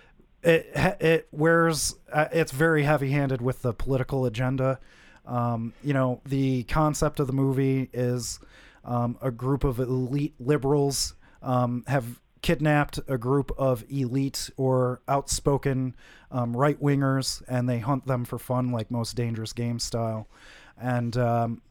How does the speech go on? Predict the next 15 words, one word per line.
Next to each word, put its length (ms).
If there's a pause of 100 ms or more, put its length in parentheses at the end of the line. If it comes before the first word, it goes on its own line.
you 120
know, 140
that's 440 (360)
already 420
kind 300
of, 180
like, 340
a 60
bit 240
too 160
much 220
for 160
me. 240
I 80
j-, 120